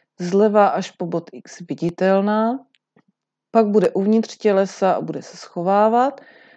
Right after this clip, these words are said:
pak se bude schovávat za tělesem a vykoukne až za tady tou hranou, až za obrysem toho hranolu a pak už bude vidět až doprava.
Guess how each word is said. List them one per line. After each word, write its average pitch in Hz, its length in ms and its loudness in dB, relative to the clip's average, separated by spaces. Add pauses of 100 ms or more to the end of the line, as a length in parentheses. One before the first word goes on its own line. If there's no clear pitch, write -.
(140)
pak 208 180 2
se 233 120 -2
bude 208 180 2
schovávat 180 480 -2
za 139 140 -6
tělesem 180 840 -4 (360)
a 156 100 -4
vykoukne 214 640 0
až 170 140 -4
za 170 180 -6
tady 190 260 -4
tou 165 200 -4
hranou, 170 680 -4
až 160 80 -8
za 160 220 -6
obrysem 165 680 -8
toho 147 220 -8
hranolu 156 500 -4 (380)
a - 60 -18
pak - 220 -14
už 147 120 -8
bude 147 260 -8
vidět 143 340 -10
až 131 140 -18
doprava. 131 480 -10